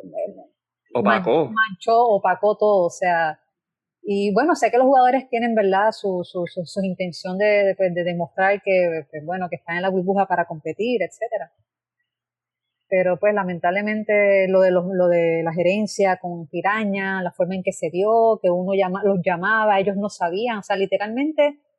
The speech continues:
Speaker 2: cuando yo llamé a, a Piraña Morales y cuando yo llamé a Calcaño, sus palabras fueron, "Yo no sé qué es lo que está pasando en el equipo". Y eso fue a, a meses de la burbuja. O sea, es como,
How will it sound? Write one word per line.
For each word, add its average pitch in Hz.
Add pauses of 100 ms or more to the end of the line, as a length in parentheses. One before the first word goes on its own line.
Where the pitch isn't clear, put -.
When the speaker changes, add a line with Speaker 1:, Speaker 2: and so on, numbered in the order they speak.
(200)
Speaker 2:
cuando 180
yo 180
llamé 240
a, 240
a 214
Piraña 196
Morales 247
y 208
cuando 180
yo 175
llamé 240
a 190
Calcaño, 226 (480)
sus -
palabras 226
fueron, 269 (120)
"Yo 190
no 226
sé 262
qué 220
es 214
lo 233
que 262
está 202
pasando 226
en 254
el 247
equipo". 262 (380)
Y 202
eso 262
fue 220 (140)
a, 233 (120)
a 180
meses 240
de 208
la 180
burbuja. 175
O 160
sea, -
es 160
como, 285